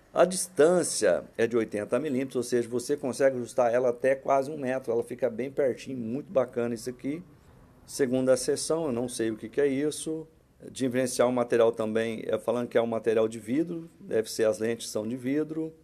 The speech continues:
né? Esse outro aqui, multilayer, eu também não sei falar esse inglês, mas eu também não sei o que que é isso não. One pip diameter, yes, ajustável, é, ó,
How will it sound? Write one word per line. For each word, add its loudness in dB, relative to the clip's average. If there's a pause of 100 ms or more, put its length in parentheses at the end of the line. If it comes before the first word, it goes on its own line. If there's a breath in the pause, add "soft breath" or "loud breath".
(200)
né? -2
Esse -2
outro -2
aqui, -6
multilayer, 2
eu 2
também -4
não -6
sei -2
falar 2
esse -4
inglês, 0
mas -6
eu -8
também -2
não -8
sei -4
o -10
que -20
que -2
é 2
isso -8
não. -8 (220)
One 4
pip -2
diameter, 0
yes, 4
ajustável, 2
é, 4
ó, 6